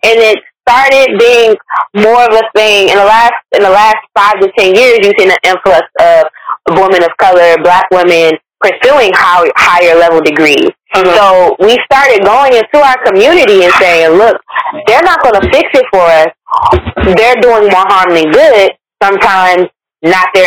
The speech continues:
Speaker 1: intention. Sometimes actually it is. We're gonna be real here.
Speaker 2: Mm-hmm.
Speaker 1: And, um, we gotta do something about it.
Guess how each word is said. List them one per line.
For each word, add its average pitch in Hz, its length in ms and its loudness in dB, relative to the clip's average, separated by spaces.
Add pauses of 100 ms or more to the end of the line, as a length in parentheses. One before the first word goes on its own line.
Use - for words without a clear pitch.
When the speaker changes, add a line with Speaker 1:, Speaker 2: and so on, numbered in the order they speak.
Speaker 1:
intention. 190 580 -2
Sometimes 294 420 -2
actually - 360 0
it 294 160 0
is. 247 220 2
We're 147 100 0
gonna 208 140 -2
be 269 100 2
real 175 240 0
here. 160 180 0 (300)
Speaker 2:
Mm-hmm. 175 120 0
Speaker 1:
And, 196 640 0 (380)
um, 185 480 2 (200)
we 254 120 0
gotta 226 240 0
do 262 120 0 (100)
something 185 260 -2
about 156 360 0
it. - 160 -2